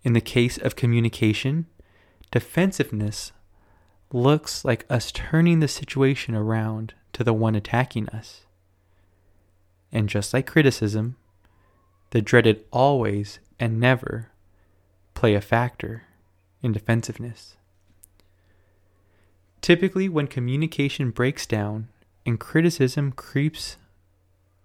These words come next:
in with an always or never, we fire right back with that same level of finality. Continuing the previous examples, defensiveness might sound something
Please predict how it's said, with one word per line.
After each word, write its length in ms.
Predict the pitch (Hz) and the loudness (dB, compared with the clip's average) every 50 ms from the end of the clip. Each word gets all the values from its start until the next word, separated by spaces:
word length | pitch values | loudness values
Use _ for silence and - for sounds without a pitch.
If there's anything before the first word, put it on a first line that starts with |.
| _ _ _ | _ _ _
in 320 | _ 156 147 139 123 113 110 | _ 0 0 2 0 0 -2
with 200 | 113 113 - - | -4 -4 -4 -4
an 100 | 117 123 - _ | -6 -6 -6 _
always 600 | 131 131 139 139 127 117 - - 117 117 - - - _ | 0 0 0 0 0 -2 -4 -6 -6 -8 -10 -14 -20 _
or 140 | - 117 117 | -2 0 0
never, 480 | 113 113 123 127 123 - - 117 117 - _ _ _ _ _ _ _ _ _ _ _ _ _ _ _ _ _ _ _ | 2 2 2 0 0 -2 -10 -10 -12 -14 _ _ _ _ _ _ _ _ _ _ _ _ _ _ _ _ _ _ _
we 120 | - 123 117 | 0 0 0
fire 400 | - - 147 135 131 123 117 110 | 2 2 4 4 6 6 4 4
right 340 | 107 120 117 143 147 - | 6 4 4 4 4 0
back 320 | - 127 113 110 113 117 _ _ _ _ _ _ _ _ | -4 -6 -4 -4 -8 -10 _ _ _ _ _ _ _ _
with 120 | 135 117 | -4 0
that 220 | - 120 - - - | 2 2 0 0 -2
same 600 | - - - - 156 143 151 160 165 165 151 135 | -10 -10 -4 0 2 2 4 4 4 2 2 0
level 600 | 127 131 139 139 135 - 113 107 113 - _ - _ _ | 2 2 0 0 0 -2 -4 -4 -4 -8 _ -20 _ _
of 120 | - 127 - | -10 -10 -6
finality. 800 | - - 123 120 120 120 123 120 113 110 113 - 117 - _ _ _ _ _ _ _ _ _ _ _ _ _ _ _ _ _ _ _ _ _ _ _ _ _ _ _ _ _ _ _ _ | -4 -2 0 0 2 2 2 0 0 -6 -8 -12 -16 -18 _ _ _ _ _ _ _ _ _ _ _ _ _ _ _ _ _ _ _ _ _ _ _ _ _ _ _ _ _ _ _ _
Continuing 640 | - 127 117 98 - - 117 110 110 117 117 120 120 | -2 -2 0 0 2 2 2 4 4 4 2 4 2
the 80 | 120 | 0
previous 540 | 113 - - - 117 113 113 113 117 110 - | -2 -4 -2 0 0 2 4 2 2 2 0
examples, 680 | 120 110 104 113 107 107 101 104 117 123 147 - - - _ _ _ _ _ _ _ _ - _ _ _ _ _ _ _ _ _ _ | -6 -4 -2 -2 -2 -2 -2 -4 -6 -8 -8 -10 -14 -20 _ _ _ _ _ _ _ _ -20 _ _ _ _ _ _ _ _ _ _
defensiveness 1000 | - 127 - - - - 185 220 214 - 135 - 110 104 101 101 101 - - - _ _ _ _ _ _ _ _ | -2 -2 -2 -2 0 2 2 2 2 0 -2 -2 -2 -4 -4 -4 -6 -10 -18 -20 _ _ _ _ _ _ _ _
might 360 | _ 120 113 113 123 151 185 - | _ -6 -4 -2 -2 -2 -4 -2
sound 300 | - 120 110 107 107 104 | -2 0 0 0 -2 -2
something 580 | - - 117 107 101 - - 120 - 123 120 | -2 -2 -2 -2 -2 -6 -8 -6 -6 -8 -10